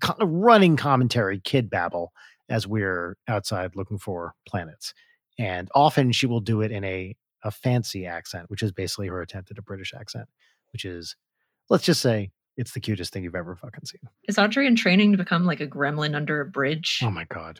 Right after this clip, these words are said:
Speaker 2: Accosting weary <laughs> travelers with couplets, or alternately is gonna go on to write Finnegan's Wake or something?
Speaker 1: I mean, it certainly seems like that. The other thing she's been doing recently, which is really my favorite thing, is we've been playing Mario Galaxy,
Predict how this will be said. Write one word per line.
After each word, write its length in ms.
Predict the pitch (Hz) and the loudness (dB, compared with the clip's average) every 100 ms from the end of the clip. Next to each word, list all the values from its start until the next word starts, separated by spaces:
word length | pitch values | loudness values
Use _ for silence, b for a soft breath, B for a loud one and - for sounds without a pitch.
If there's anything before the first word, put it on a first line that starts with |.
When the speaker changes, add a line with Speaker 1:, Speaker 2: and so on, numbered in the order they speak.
| - | -12
Speaker 2:
Accosting 560 | 151 156 160 - 156 151 - | -6 -4 -4 -8 -18 -14 -6
weary 280 | 143 156 | -4 -4
<laughs> 0 | |
travelers 1200 | 156 156 147 196 196 - - 262 - 311 233 - | 0 2 4 4 4 2 2 2 2 2 2 0
with 180 | 220 214 | -2 -2
couplets, 560 | - 175 - 226 233 - B B - | 0 0 4 4 2 -4 B B 4
or 180 | 202 190 | 6 8
alternately 500 | 175 180 202 185 185 | 6 4 2 4 4
is 140 | 175 | 6
gonna 140 | 180 | 6
go 100 | 180 | 6
on 120 | 175 170 | 6 6
to 60 | |
write 220 | 175 170 | 6 4
Finnegan's 460 | - 185 180 175 170 | 4 2 4 4 4
Wake 280 | 175 180 - | 4 4 4
or 120 | 196 | 4
something? 520 | 214 185 202 190 214 202 | 4 4 6 4 4 4
Speaker 1:
I 160 | 202 | 6
mean, 140 | 190 175 | 8 8
it 120 | 160 | 8
certainly 280 | - 175 135 | 6 6 4
seems 220 | - 131 | 4 4
like 100 | 113 | 4
that. 160 | 107 104 | 2 2
The 140 | 175 | 6
other 240 | 202 202 202 | 8 8 6
thing 160 | 170 | 6
she's 180 | 135 120 | 4 2
been 100 | 107 | 2
doing 200 | 110 107 | 2 2
recently, 580 | 98 98 120 104 92 107 | 0 -2 -2 -2 -2 0
which 160 | 131 127 | 2 4
is 200 | 123 104 - _ _ _ - | 2 0 -6 _ _ _ 2
really 400 | 143 208 180 139 | 8 10 10 8
my 160 | 113 | 6
favorite 340 | 104 107 92 - | 2 -2 -4 -6
thing, 240 | 92 87 B B B - | -6 -8 B B B -2
is 240 | 117 98 90 | 2 2 2
we've 100 | 123 | 2
been 140 | 117 | 2
playing 500 | 98 101 92 90 92 | 2 0 0 -4 -6
Mario 360 | 113 107 92 85 | -4 -2 -2 -2
Galaxy, 720 | 113 113 98 - 92 95 110 | 0 0 0 -4 -10 -8 -10